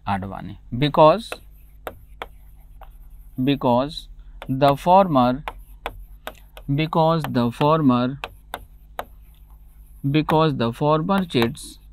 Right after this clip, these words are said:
Muslims, because the former cheats Muslims and, and the last,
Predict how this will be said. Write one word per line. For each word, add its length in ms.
Muslims, 800
because 420
the 160
former 480
cheats 320
Muslims 640
and, 440
and 460
the 300
last, 640